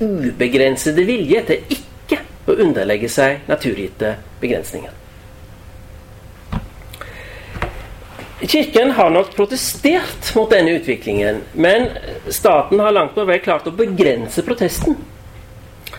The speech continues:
Dels ved å love kirken økt indre selvstyre om den ikke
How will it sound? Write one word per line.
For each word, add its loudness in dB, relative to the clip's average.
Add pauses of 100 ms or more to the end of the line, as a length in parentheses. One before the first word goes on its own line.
(400)
Dels 4
ved 6
å 4
love 4
kirken 0
økt 0
indre 2
selvstyre 0
om 0
den 2
ikke -6